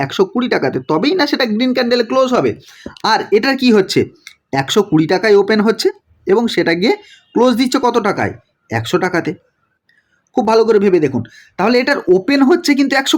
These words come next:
কুড়ি টাকাতে, কিন্তু সেই ক্যান্ডেলটা যখন ক্লোজ হচ্ছে তখন হয়ে যাচ্ছে এটা একশো, একশো টাকাতে। তাই এটা রেড ক্যান্ডেল হচ্ছে। তাহলে রেড ক্যান্ডেলকে বলা হয়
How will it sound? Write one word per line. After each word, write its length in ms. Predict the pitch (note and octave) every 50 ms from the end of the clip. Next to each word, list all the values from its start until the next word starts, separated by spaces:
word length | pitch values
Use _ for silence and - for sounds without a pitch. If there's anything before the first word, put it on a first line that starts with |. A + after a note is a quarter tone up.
| D#4
কুড়ি 140 | D4 D4 C#4+ C4+ B3+
টাকাতে, 260 | F#3+ F#3 D#3 - B2 G2+ - _ _ - - _ - _
কিন্তু 180 | B3 B3+ B3+ D#4 C#4 -
সেই 160 | G#3 G3+ B3 -
ক্যান্ডেলটা 320 | B3+ B3+ B3 C4+ B3+ C#4 C#4
যখন 140 | C#4 C#4+ C#4 C4 - -
ক্লোজ 220 | - C4 D4+ D#4 C4+ D4
হচ্ছে 200 | C4+ - - G3+ E3 G3+
তখন 160 | F3+ F#3 G3+ F3+
হয়ে 120 | F3+ E3+ E3
যাচ্ছে 160 | D#3+ D3 - D3 B2+
এটা 80 | B2+ B2
একশো, 160 | B2 - - A3 - - _ _ _ _ _ _ _ _ _
একশো 240 | - D#3 - - C4+ A3
টাকাতে। 220 | A#3+ A3 A3+ G3 F#3 - _ _ _ _ _ _ _ _ _ _ _ _ _ _ _ _ _ _ _
তাই 160 | G#3 F#3+ D#3 B2+ F#4 - _ - - - - - _ -
এটা 160 | D3 - C#4 - D4 - - _ _ _ _ _ -
রেড 260 | C3+ E3+ A#3 A3+ D#3+ -
ক্যান্ডেল 300 | E3+ C3 A#2 G#2+ A2 G#2 G2
হচ্ছে। 220 | G#2 - - - F2+ - _ _ _ _ _ _ _ -
তাহলে 180 | F3 A3+ C#4 A3 C#3 C#3+
রেড 140 | F3+ G#3+ G#3 -
ক্যান্ডেলকে 380 | A#3+ A3+ G#3 F#3 G3 F#3 F#3 F#3+ D#3 D3
বলা 140 | D3 D3 D3 G#3+
হয় 120 | D#4+